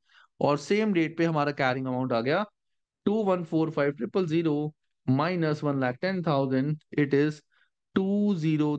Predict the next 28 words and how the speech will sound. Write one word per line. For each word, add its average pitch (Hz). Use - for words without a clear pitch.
three 165
five 131
triple 117
zero। 127
ये 131
है 131
हमारी 123
जो 139
वर्किंग 123
होती 104
है। 147
अब 139
मुझे 151
पहले 165
बताओ, 156
वर्किंग 196
में 160
किसी 165
भी 165
स्टूडेंट 147
को 151
कोई 139
डाउट, 147
you 135
can 143
take 165
your 202
time, 170